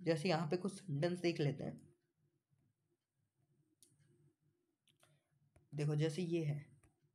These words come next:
"They arranged all the letters very carefully"।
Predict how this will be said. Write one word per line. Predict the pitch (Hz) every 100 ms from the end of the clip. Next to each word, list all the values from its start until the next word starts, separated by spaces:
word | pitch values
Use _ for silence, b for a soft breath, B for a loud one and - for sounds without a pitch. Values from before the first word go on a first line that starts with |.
| _ _ _ _ _ _ -
"They | 147 147 220 247 -
arranged | 180 196 214 226 226 - - -
all | 185 208 214 180
the | 175 190 196
letters | 143 139 147 165 180 180 139
very | 143 151 156
carefully"। | 131 123 - 120